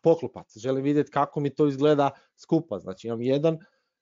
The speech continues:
element, vi možete napraviti jedan posebno, drugi posebno, ubacivat sve skupa u jedan.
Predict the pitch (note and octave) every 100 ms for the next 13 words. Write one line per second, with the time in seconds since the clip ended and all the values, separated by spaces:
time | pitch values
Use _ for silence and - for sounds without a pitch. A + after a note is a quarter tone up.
0 | - C#3 D3+ E3 D#3+ D#3 F3 E3 D#3 D3
1 | C#3 D3+ C3+ C3+ C#3+ C#3 C#3+ C#3+ - C#3
2 | C3 C#3+ C#3 C#3 C3+ C#3+ C3+ C3 C#3+ C3
3 | C3 C3 - D#3 D3 - _ _ _ -
4 | D3 - D#3 D3 D3+ C3+ - _ _ -
5 | C3+ C3+ C#3 C3+